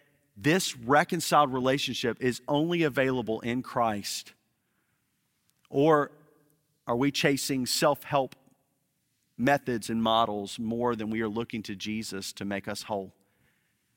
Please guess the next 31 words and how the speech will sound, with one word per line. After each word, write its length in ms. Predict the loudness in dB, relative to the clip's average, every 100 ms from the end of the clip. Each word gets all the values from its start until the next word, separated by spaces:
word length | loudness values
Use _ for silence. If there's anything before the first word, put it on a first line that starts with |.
| _
More 180 | 0 2
than 140 | 2
we 100 | 2
are 80 | 2
looking 340 | 2 -2 -2 -6
to 120 | -6
Jesus 540 | -4 -4 -4 -4 -6
as 160 | -6 -4
our 160 | -2 -2
identity 640 | -2 -4 -4 -6 -8 -12 _
in 460 | -4 -2 -2 -6 -12 _
Christ? 720 | -6 -6 -6 -10 -12 -14 -20 _ _ _ _ _ _ _ _ _ _ _ _ _ _ _ _ _ _ _ _ _ _ _ _
And 100 | -6
then 80 | -6
finally, 600 | 0 2 2 0 -2 -6 -12 _ _ _ _ _ _
are 100 | -4
we 180 | 0 0
pursuing 560 | 0 -4 0 0 2 0
justice 540 | 2 0 0 -8 -6
in 80 | -6
a 80 | -4
way 400 | -2 -2 -4 -8 -14 _ _ _ _ _ -14
that 200 | -14 -10
truly 460 | -6 -2 0 0
shows 640 | 0 0 2 2 0 -6
the 160 | -8 -10
justice 680 | -6 0 0 0 -8 -8 -8
of 140 | -6
God 380 | -2 -2 -4 -10
fully 420 | -8 -4 0 0
revealed 720 | -2 -4 -4 -4 -4 -6 -10